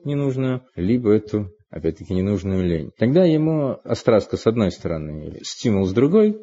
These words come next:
посул с другой могут помочь, но это не является универсальным средством, скажем так, общего назначения. Это не является фундаментом,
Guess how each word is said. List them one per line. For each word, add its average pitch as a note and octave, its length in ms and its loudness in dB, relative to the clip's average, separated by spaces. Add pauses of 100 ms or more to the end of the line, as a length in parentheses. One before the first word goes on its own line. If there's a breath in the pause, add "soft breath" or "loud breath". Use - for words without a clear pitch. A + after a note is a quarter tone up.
(160)
посул G#2+ 340 -2
с F2+ 60 -4
другой G2 380 2 (160 loud breath)
могут D#3 280 2
помочь, A#2+ 360 -2
но C3+ 160 -4 (160)
это C#3 240 -2
не D3 160 0
является D3 640 0 (160 loud breath)
универсальным C3 1200 4 (120)
средством, C3+ 460 2
скажем F2+ 180 -4
так, - 160 -6
общего G#2 380 2
назначения. F#2 720 -4 (100)
Это B2+ 220 -2
не C#3 140 4
является D#3 380 4 (120)
фундаментом, C3 1120 2